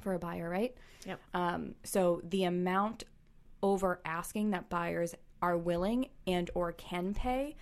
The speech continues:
Speaker 1: and or the amount that they can just pay in general has decreased based off of the interest rates. And that will have a direct effect on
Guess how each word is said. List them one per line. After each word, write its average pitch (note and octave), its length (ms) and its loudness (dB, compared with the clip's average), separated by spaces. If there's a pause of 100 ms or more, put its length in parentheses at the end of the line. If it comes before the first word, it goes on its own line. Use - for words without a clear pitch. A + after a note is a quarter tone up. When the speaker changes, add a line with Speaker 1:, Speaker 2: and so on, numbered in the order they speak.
(300)
Speaker 1:
and G3 280 2
or G#3+ 160 4
the A3 100 0
amount A3 260 2
that C#4 120 0
they C#4 120 2
can C4+ 140 -2
just C#4 180 -4
pay B3 220 0
in A3+ 140 0
general A#3 520 -2 (600)
has F3 720 2 (220)
decreased F#3 800 -6 (140)
based E3+ 280 0
off E3+ 160 -2
of G3 100 -4
the G3+ 120 -2
interest E3 400 -8
rates. E3+ 360 -8 (500)
And F#3 280 4
that G3 260 4
will A3 260 4
have G3+ 280 2
a F3+ 60 -2
direct F3+ 360 -2
effect G3 440 -4 (100)
on E3+ 420 0